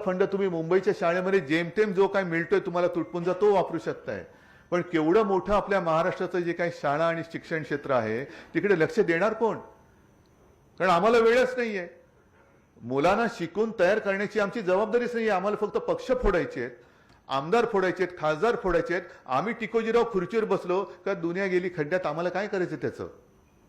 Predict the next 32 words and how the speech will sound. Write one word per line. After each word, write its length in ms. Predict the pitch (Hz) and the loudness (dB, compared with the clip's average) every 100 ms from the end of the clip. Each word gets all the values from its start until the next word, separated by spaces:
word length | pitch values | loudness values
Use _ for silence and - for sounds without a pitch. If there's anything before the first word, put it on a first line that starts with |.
| _ _ _ _ _ _ - | _ _ _ _ _ _ -8
आणि 120 | 123 | -4
मग 120 | 175 180 | -4 -2
तिथे 220 | 147 196 | -2 2
तुमचा 400 | 196 175 156 165 156 151 | 0 0 0 0 0 -4
जो 100 | 139 | -4
विषय 280 | 139 123 147 | -4 -4 -2
येतो 380 | 131 131 117 120 - - _ | -2 -2 -4 -4 -10 -20 _
की 460 | 160 165 160 139 - - _ - | -2 0 0 -4 -10 -20 _ -6
नुसतं 360 | 131 139 196 | -4 0 4
रेवडी, 640 | 180 147 143 160 165 107 110 | 4 6 4 4 0 -2 -2
रेवडी 300 | 127 143 185 | -2 0 0
दिल्यानंतर 520 | 160 165 170 170 170 | 2 4 4 2 -2
सगळं 260 | 165 160 165 | 0 0 2
काही 180 | 170 151 | 2 2
विसरून 520 | 139 - 170 156 147 - - | 0 -2 0 0 -2 -10 -12
आपण 240 | 143 185 180 | -8 -4 -4
नको 360 | 135 139 220 | -2 -2 2
ती 140 | 220 254 | 2 2
माणसं 340 | 226 202 214 | 2 2 2
निवडून 320 | 190 165 165 147 | 2 2 0 0
देतो. 560 | 127 - 104 104 - _ _ _ _ 147 | -4 -2 -6 -6 -14 _ _ _ _ -6
त्याच्यापेक्षा 580 | 143 185 185 170 196 | -2 0 0 -2 -2
नेमकं 460 | 185 151 151 190 170 | -2 -2 -2 0 0
निवडायचं 500 | 151 156 202 196 202 | 2 4 4 4 2
काय, 360 | - 127 98 101 - _ _ _ _ _ _ _ 156 | 2 0 0 -8 -18 _ _ _ _ _ _ _ -2
तांदळातून 580 | 139 160 185 180 185 175 | 0 2 2 2 -2 -4
खडे 160 | 151 175 | -2 0
निवडायचे 380 | 180 175 180 180 | 2 2 0 0
का 100 | 180 - | -4 -2
खड्यातून 340 | 156 165 180 | -2 0 -4
तांदूळ 380 | 160 156 160 202 | 0 0 0 0
निवडायचे, 720 | 180 151 127 127 113 113 | 0 0 -2 -4 -6 -8